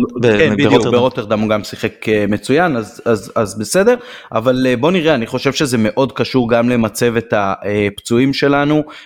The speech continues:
Speaker 1: אה, עלי מוחמד לא משחק, אבל שאלה עד כמה רוצים לסכן את נטע לביא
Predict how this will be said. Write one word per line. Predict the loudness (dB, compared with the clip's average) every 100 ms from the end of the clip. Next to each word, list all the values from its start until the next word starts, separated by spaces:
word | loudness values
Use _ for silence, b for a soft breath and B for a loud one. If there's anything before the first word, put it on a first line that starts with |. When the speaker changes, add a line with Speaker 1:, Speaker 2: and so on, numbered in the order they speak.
| B 0
Speaker 1:
אה, | 2 2 2
עלי | 0 -2
מוחמד | -2 -2 -4 0
לא | 0
משחק, | 0 -2 0 -2 0
אבל | 0 0
שאלה | 0 2 2 0
עד | -2
כמה | -4 -2 -4
רוצים | -4 0 0
לסכן | 0 -2 -2 -2
את | 0
נטע | -2 0
לביא | -2 0 -4